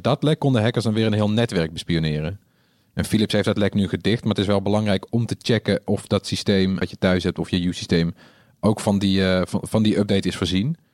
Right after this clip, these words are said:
Eh, soms moet je dan de app openen en dan begint hij pas te downloaden. En op onze site lees je precies welke softwareversie je Philips Hue Hub moet hebben.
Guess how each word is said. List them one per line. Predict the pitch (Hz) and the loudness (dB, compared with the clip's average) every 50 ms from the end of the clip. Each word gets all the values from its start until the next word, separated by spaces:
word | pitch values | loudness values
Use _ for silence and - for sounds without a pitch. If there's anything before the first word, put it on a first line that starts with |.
| _ _ _ _ _ | _ _ _ _ _
Eh, | - - 87 87 - | -6 -4 -2 -2 -2
soms | - - 85 85 - | 0 -2 -2 0 0
moet | 98 90 | 0 0
je | - 95 | 0 2
dan | 95 90 | 2 2
de | 90 - | 2 2
app | - 98 - - | 0 -2 -2 0
openen | 90 95 92 - 95 92 | 0 0 2 2 2 2
en | 87 87 | 2 2
dan | 87 87 | 0 0
begint | 87 - 95 87 | 0 -2 -2 -4
hij | - - | -2 -2
pas | 92 - | -4 -4
te | - - | -2 -2
downloaden. | 92 90 90 95 95 98 95 98 98 - | 0 2 2 2 2 2 2 2 0 0
En | - 92 | 2 0
op | 92 - - - | 0 0 0 -2
onze | 98 101 95 95 | -2 -2 -2 -2
site | - - 107 104 110 131 - - _ _ _ _ _ - | -2 0 0 2 2 0 -2 -4 _ _ _ _ _ -2
lees | 92 98 104 107 - | 0 2 2 2 0
je | - | -2
precies | - - - 107 92 95 | -4 -2 0 0 0 2
welke | 101 101 - - | 0 0 0 -2
softwareversie | 95 - - 104 95 - 110 101 95 90 - 98 98 98 92 - 95 90 90 - | -2 -2 0 -2 0 0 0 2 2 2 2 2 0 2 0 0 -2 -2 -2 -2
je | - 82 90 | -2 -4 -2
Philips | - - 101 98 85 90 | 0 0 0 0 0 0
Hue | 90 95 92 92 90 - | 2 2 2 2 2 0
Hub | 85 101 104 104 - - - | 0 0 0 -2 -4 -10 -8
moet | - 92 92 - | -4 -2 0 0
hebben. | 95 95 95 - - 117 | 0 0 0 -2 -4 -6